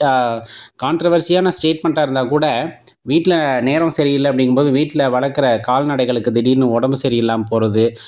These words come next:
அது மரணம் அடையறது, இதெல்லாம் வீட்டுக்கு வந்தவங்களோட அந்த ஜீவராசிகள் வாங்கி கொள்ளும் அப்படிங்கிற மாதிரி சொல்லுவாங்க. அப்ப எல்லாம் கொஞ்சம் கவனமா இருக்கணும். தேவையில்லாத செலவுகள் ஏற்படலாம், அல்லது போற வர பக்கம் வந்துட்டு கவனமா போகணும் அப்படிங்கிற அறிகுறியா இருக்கலாம்.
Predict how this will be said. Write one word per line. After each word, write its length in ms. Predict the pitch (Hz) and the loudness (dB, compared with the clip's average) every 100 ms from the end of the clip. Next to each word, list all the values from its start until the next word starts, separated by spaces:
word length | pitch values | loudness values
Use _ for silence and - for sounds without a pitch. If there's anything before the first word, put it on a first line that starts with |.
| - | -18
அது 320 | - 113 160 | -8 -2 0
மரணம் 360 | 160 139 135 135 | 0 0 0 0
அடையறது, 360 | 120 117 110 107 | 2 2 2 2
இதெல்லாம் 460 | 110 110 127 170 | 2 2 2 4
வீட்டுக்கு 380 | 165 180 180 165 | 2 2 0 0
வந்தவங்களோட 720 | 147 147 143 135 127 127 110 | 0 -2 0 0 0 0 0
அந்த 220 | - 123 | 0 0
ஜீவராசிகள் 580 | 117 139 139 127 123 120 | 2 2 2 0 -2 -2
வாங்கி 320 | 110 113 117 | 0 0 -2
கொள்ளும் 280 | 117 113 110 | 0 0 2
அப்படிங்கிற 300 | 104 104 104 | 0 0 -2
மாதிரி 200 | 104 110 | -2 -2
சொல்லுவாங்க. 360 | 117 117 107 113 | -2 0 0 -2
அப்ப 140 | 135 | 0
எல்லாம் 180 | 147 185 | 0 0
கொஞ்சம் 400 | 180 175 175 165 - - - | 0 2 2 0 -10 -18 -4
கவனமா 340 | 127 165 214 196 | -2 0 0 0
இருக்கணும். 240 | 139 135 | 2 0
தேவையில்லாத 520 | 131 156 160 156 160 160 | 2 2 2 2 2 0
செலவுகள் 480 | 165 151 156 156 | 0 -2 -2 0
ஏற்படலாம், 480 | 151 143 139 139 139 | 0 0 0 -2 0
அல்லது 300 | 139 135 131 | 0 0 0
போற 340 | 131 151 160 156 | 2 2 4 4
வர 200 | 143 131 | 2 2
பக்கம் 400 | 139 139 143 139 | 0 0 0 0
வந்துட்டு 120 | 131 | 0
கவனமா 440 | 131 131 139 139 120 | -2 -2 0 -2 0
போகணும் 400 | 143 131 135 131 | 0 2 2 0
அப்படிங்கிற 360 | 120 131 127 | 0 0 0
அறிகுறியா 440 | 127 127 127 127 127 | 0 0 2 2 2
இருக்கலாம். 380 | 120 120 123 | 2 0 -2